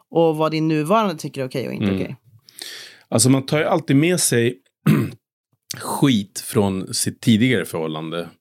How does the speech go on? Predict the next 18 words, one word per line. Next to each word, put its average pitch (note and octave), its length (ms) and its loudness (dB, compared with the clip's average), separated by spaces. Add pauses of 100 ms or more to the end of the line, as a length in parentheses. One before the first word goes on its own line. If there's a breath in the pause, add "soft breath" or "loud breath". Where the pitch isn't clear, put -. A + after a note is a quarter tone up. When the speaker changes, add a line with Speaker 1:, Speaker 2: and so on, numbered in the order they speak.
Speaker 1:
Mm. D3+ 260 -6 (440 loud breath)
Speaker 2:
Oavsett A#2 540 2
vad G#2 100 2
det A2+ 140 2
är A#2 40 0
för G2 120 -8
skit E2+ 340 -6
så, F#2+ 220 -2
så - 160 -8
tar G#2+ 140 -2
man G#2 140 2
ju G2 60 0
alltid F2+ 240 -4
med G#2 240 2
sig - 160 -6
det. D2+ 120 -8
Så - 140 -8
här G#2 60 -2